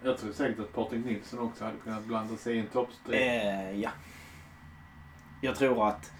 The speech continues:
Speaker 2: det finns flera triatleter på världsnivå som hade kunnat vara med i ett V M och placera sig.
Speaker 1: Än vad det finns cyklister som skulle kunna gå in i en triathlon-tävling
Speaker 2: Ja.
Speaker 1: och blanda sig.
Speaker 2: Ja, jag har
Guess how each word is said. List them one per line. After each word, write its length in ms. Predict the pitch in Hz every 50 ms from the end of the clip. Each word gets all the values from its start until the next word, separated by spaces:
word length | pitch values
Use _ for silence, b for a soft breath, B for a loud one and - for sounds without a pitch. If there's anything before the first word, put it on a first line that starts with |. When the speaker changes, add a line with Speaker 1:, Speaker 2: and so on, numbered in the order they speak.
| B B B
Speaker 2:
det 80 | 123
finns 260 | 113 131 127 113 - -
flera 460 | - 156 156 151 131 120 107 104 98
triatleter 760 | - 127 120 113 - 156 151 123 98 - - 101 123 151 165 - - - - - - - - - -
på 100 | - 123
världsnivå 640 | 127 123 110 - - - 127 104 92 110 135 135 - - - - - -
som 140 | - 127
hade 140 | 120 120 117
kunnat 200 | 113 - 117 110 95
vara 100 | 113 120
med 120 | 113 95
i 40 | 85
ett 60 | 87 117 123
V 340 | 123 135 135 147 156 147 -
M 120 | - 98 - - - - - - - - - - - -
och 120 | - - -
placera 340 | 123 123 123 - 98 - - -
sig. 160 | - - - 131 127
Speaker 1:
Än 100 | 120 113
vad 80 | 110 107
det 60 | 104
finns 240 | - 113 110 101 -
cyklister 560 | - 113 - - 120 - - - - - 127
som 140 | 101 101 98
skulle 240 | - - 110 107 110
kunna 220 | - - 107 104
gå 180 | 107 107 110 107
in 180 | 104 101 101 98
i 60 | 101
en 60 | 98
triathlon-tävling 720 | - - 120 110 104 104 - 113 113 107 - - 110 110 123
Speaker 2:
Ja. 400 | 127 127 127 127 123 120 117 113 - B B B B B B B B B B B 117
Speaker 1:
och 60 | 113
blanda 220 | 113 123 123 117 101
sig. 60 | 143 135
Speaker 2:
Ja, 260 | 135 127 127 127 113 - - -
jag 140 | - 143 127
har 140 | 120 127 131